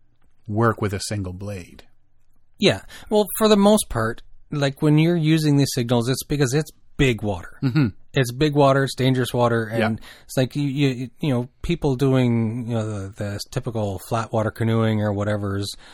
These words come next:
Speaker 2: these aren't, aren't really that useful. You're in a quieter environment. But with kayakers where there's specific dangers that, uh, in, in really big water that you want to avoid, it's, it's really key to have and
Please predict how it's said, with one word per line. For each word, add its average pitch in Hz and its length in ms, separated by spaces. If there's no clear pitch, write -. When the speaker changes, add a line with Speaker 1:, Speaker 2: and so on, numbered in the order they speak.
Speaker 2:
these 160 200
aren't, 139 180
aren't 120 180
really 110 220
that 98 180
useful. 98 320
You're 107 160
in 107 80
a 107 80
quieter 113 500
environment. 98 540
But 107 120
with 113 200
kayakers 117 600
where 104 440
there's 104 260
specific - 520
dangers 110 480
that, 95 200
uh, 110 40
in, 104 580
in 101 240
really 113 220
big 101 200
water 107 400
that 98 180
you 107 140
want 104 220
to 98 140
avoid, 107 480
it's, 117 200
it's 127 220
really 131 220
key 139 380
to 113 120
have 123 720
and 110 180